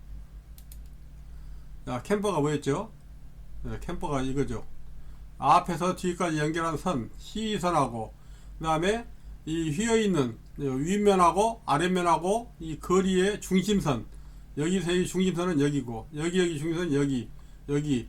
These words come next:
중심선을 쭉 점선으로 이은 것하고 그 사이가 캠버죠. 그죠?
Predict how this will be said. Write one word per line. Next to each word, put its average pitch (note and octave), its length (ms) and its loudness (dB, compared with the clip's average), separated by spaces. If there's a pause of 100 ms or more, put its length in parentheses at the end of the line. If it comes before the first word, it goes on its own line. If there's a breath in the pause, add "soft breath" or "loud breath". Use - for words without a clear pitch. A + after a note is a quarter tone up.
중심선을 F3+ 460 0
쭉 G#3 240 0
점선으로 E3+ 340 0
이은 D#3+ 160 0
것하고 C3 380 -4
그 C#3+ 100 -6
사이가 G3+ 420 -2
캠버죠. G#3 500 -8 (640)
그죠? D#3 300 -8